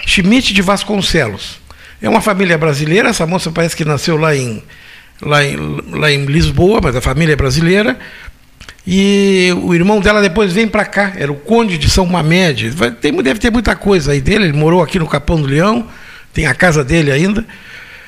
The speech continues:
E bom, e o que que acontece? A Marta Suplicy descende dessa família, família Schmidt de Vasconcelos. Então, quando ela, quando ela casou com o Eduardo Suplicy, os dois bem jovens, ainda não, não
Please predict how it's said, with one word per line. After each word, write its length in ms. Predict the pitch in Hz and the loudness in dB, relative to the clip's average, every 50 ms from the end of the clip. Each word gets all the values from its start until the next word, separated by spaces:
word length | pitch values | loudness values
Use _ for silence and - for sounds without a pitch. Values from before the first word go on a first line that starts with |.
| - - - - | -20 -20 -8 -2
E 640 | 190 190 190 185 185 190 190 185 180 180 175 - - - - - _ - - - - - - - | 0 0 2 2 2 2 2 2 2 0 -2 -4 -8 -18 -20 -20 _ -20 -20 -20 -20 -20 -10 0
bom, 240 | 196 233 214 - - | 2 2 2 2 0
e 80 | - 247 | -2 -2
o 60 | 233 | 0
que 120 | 247 359 | -2 0
que 60 | 370 415 | 0 2
acontece? 380 | - - - 208 214 175 185 | 0 0 2 2 0 2 2
A 40 | 196 | 0
Marta 260 | 190 247 277 - 262 | 0 0 0 0 0
Suplicy 400 | - 269 214 220 233 202 - - | 0 0 0 0 0 0 0 -2
descende 460 | 226 220 233 196 - 240 240 208 214 | 0 0 0 0 2 0 0 0 0
dessa 260 | 190 226 240 233 - 247 | 0 0 0 0 -2 -2
família, 460 | - 233 214 214 233 233 190 147 - | -2 0 2 2 2 2 2 0 0
família 580 | - 156 143 175 208 208 202 190 185 165 151 | 0 0 0 2 2 4 4 4 4 2 2
Schmidt 400 | 139 - - 160 208 262 247 - | 2 2 2 2 2 2 2 0
de 80 | 202 190 | -2 0
Vasconcelos. 800 | 170 202 196 - - 208 190 165 - 185 175 147 123 117 - - - - - - - - - - - - | 0 0 0 0 -2 -2 0 2 2 2 2 2 0 -4 -8 -12 -16 -18 -20 -20 -20 -18 -18 -20 -10 -4
Então, 400 | 170 170 165 - 233 247 285 - | -4 -4 2 2 2 2 2 -2
quando 280 | - - 302 320 320 320 | -2 0 0 0 2 2
ela, 500 | 285 254 220 190 165 139 135 127 117 - | 2 4 4 4 4 4 2 2 0 -2
quando 200 | - 214 220 220 | -2 0 0 2
ela 120 | 208 196 | 2 0
casou 380 | - - 185 151 139 170 170 151 | 2 2 2 2 2 0 0 2
com 80 | 151 | 0
o 20 | 165 | -2
Eduardo 320 | 139 139 156 151 143 - | 2 2 2 2 2 0
Suplicy, 520 | - 151 - 143 131 110 - - 208 226 | -2 -2 -2 -2 -4 -4 -2 0 2 2
os 220 | 220 151 127 117 110 | 2 2 0 -2 -2
dois 280 | 117 160 185 175 131 | 0 0 0 0 0
bem 240 | 113 139 180 170 143 | 0 0 0 2 2
jovens, 520 | 113 139 165 202 220 196 135 127 120 113 104 | 2 2 4 4 4 4 2 0 -4 -4 -2
ainda 360 | 120 131 156 170 156 151 143 | 0 0 2 2 2 0 0
não, 400 | 151 170 185 185 170 147 127 - - - - - - - - - - - | 2 2 2 2 0 -2 -4 -6 -10 -14 -14 -14 -16 -20 -20 -20 -20 -12
não 720 | - 139 156 160 165 160 156 151 143 135 131 131 123 113 | -4 -2 0 0 0 0 0 0 -2 -2 -4 -4 -6 -8